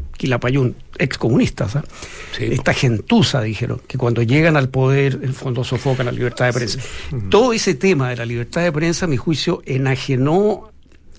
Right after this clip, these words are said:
Speaker 1: a Jadwe, puso a los peri-, del mundo del periodismo. Los periodistas sintieron que su libertad de expresión podía llegar a estar amenazada si Jadwe vencía.
Speaker 2: Claro,
Speaker 1: Me parece
Speaker 2: pero,
Speaker 1: que ese fue un
Speaker 2: pero
Speaker 1: factor importante.
Speaker 2: no sé si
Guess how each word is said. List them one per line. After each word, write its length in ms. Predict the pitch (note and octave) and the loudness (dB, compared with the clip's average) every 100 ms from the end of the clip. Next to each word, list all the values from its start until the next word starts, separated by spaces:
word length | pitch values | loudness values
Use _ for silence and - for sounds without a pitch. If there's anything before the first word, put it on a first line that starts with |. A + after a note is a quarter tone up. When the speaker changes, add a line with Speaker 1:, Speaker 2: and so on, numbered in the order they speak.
| - | -10
Speaker 1:
a 100 | A#2 | -8
Jadwe, 440 | - D3+ D3 A#2+ | -2 2 2 2
puso 280 | A#2 D#3+ C3+ | 0 -2 0
a 40 | D#3+ | 0
los 100 | - | 0
peri-, 240 | C#3+ C3 C#3 C#3 | -2 -2 -4 -6
del 280 | C3 B2+ C3 | -4 -2 0
mundo 400 | C3+ G3 A3 F#3 | 2 2 2 2
del 120 | C#3+ | 0
periodismo. 680 | C3 B2 C3 D#3 - A2+ - - - - - - | 0 2 4 4 2 -4 -10 -14 -20 -20 -14 -6
Los 140 | C3 | -4
periodistas 500 | C3 B2+ D3+ D#3+ C3+ | -2 0 0 0 0
sintieron 520 | D#3 A#2+ - D#3+ D3+ | 0 0 0 2 2
que 100 | C3 | -2
su 320 | B2+ C3 A#2+ - | -2 -2 -2 -4
libertad 460 | C#3 B2 A2 - E3 | -4 -4 -4 -2 -2
de 60 | |
expresión 720 | F3+ C#3+ G#2 F3 F#3+ G3 - - - | -2 -4 -2 0 0 0 -4 -8 -4
podía 400 | C3+ B2 E3+ A3+ | 0 2 2 0
llegar 320 | F#3+ C3+ D3+ | 0 -2 -2
a 40 | D3+ | -4
estar 220 | C3+ C3 | -2 0
amenazada 560 | C3+ A#2+ G#2+ - D3 A#2 | 2 0 -2 -2 -2 -2
si 140 | C#3+ | -2
Jadwe 340 | - C3 D3 C#3+ | 0 0 2 2
vencía. 600 | C3 A2 - C3+ A#2+ - - - - - - - | 2 0 -2 -2 -2 -6 -14 -16 -14 -12 -6 2
Speaker 2:
Claro, 160 | E3 | 6
Speaker 1:
Me 60 | B2+ | 6
parece 60 | C3 | 6
Speaker 2:
pero, 80 | B2+ | 4
Speaker 1:
que 40 | |
ese 120 | C#3+ | 4
fue 100 | C3 | 2
un 20 | - | 4
Speaker 2:
pero 160 | A#2+ | 4
Speaker 1:
factor 200 | A#2+ E3 | 4 2
importante. 720 | D#3+ C3 C3 - C3+ A2+ - C#3 - - - | 2 0 -4 -2 -4 -4 -12 -20 -20 -20 -8
Speaker 2:
no 140 | F#3 F#3 | -4 -2
sé 140 | A3 | -4
si 380 | - A3+ F3 | -2 0 0